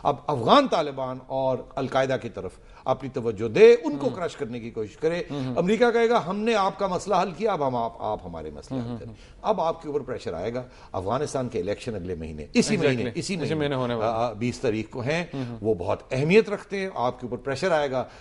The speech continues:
Speaker 1: कि आप तालिबान के अटैक्स जो हो रहे हैं, उनको रोकें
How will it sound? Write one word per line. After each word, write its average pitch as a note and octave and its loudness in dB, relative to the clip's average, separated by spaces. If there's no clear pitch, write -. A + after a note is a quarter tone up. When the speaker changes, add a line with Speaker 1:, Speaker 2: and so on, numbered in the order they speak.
Speaker 1:
कि C#3 0
आप B2 0
तालिबान G#2+ -2
के C3+ -2
अटैक्स D#3 2
जो D3+ 0
हो A#2 2
रहे G#2+ 0
हैं, A2 -4
उनको G#2 -4
रोकें C3 2